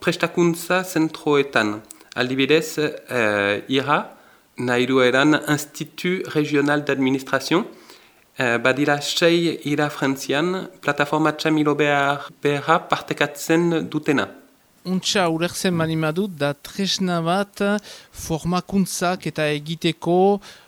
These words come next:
Speaker 2: leku desberdinetan, eh, urrun bali madira, eh?
Speaker 1: Bai.
Speaker 2: Bi edo
Speaker 1: O-, hori da.
Speaker 2: gehiago presuna, talde
Speaker 1: U-,
Speaker 2: bat.
Speaker 1: urrun badira edo, eh, eskolan, eskoletan ere erabiltzen a-, ahal duzue.
Speaker 2: Aha. Beraz, zuk egiten duzuna,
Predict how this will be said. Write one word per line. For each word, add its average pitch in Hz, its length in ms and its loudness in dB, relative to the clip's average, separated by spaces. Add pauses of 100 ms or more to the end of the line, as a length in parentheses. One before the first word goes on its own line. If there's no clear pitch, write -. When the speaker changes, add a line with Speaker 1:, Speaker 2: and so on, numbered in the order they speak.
Speaker 2:
leku 135 320 -4
desberdinetan, 170 1000 2
eh, 139 500 0
urrun 165 400 4
bali 151 200 2
madira, 143 520 0
eh? 202 100 -2 (160)
Speaker 1:
Bai. 147 280 4
Speaker 2:
Bi 143 420 -4
edo 123 140 2
Speaker 1:
O-, 127 180 2
hori 143 140 2
da. 139 40 4
Speaker 2:
gehiago 143 160 4
presuna, 123 400 -4
talde 123 320 0
Speaker 1:
U-, 160 60 12
Speaker 2:
bat. 107 300 -2 (120)
Speaker 1:
urrun 170 320 8
badira 165 500 4 (140)
edo, 156 560 2 (200)
eh, 117 760 0
eskolan, 147 760 2 (200)
eskoletan 151 760 2 (120)
ere 156 380 2
erabiltzen 143 540 -2
a-, 135 340 -4
ahal 123 220 -8
duzue. 120 300 -10 (140)
Speaker 2:
Aha. 123 240 -4 (400)
Beraz, 139 160 -2
zuk 190 240 -2
egiten 160 340 -2
duzuna, 160 480 -2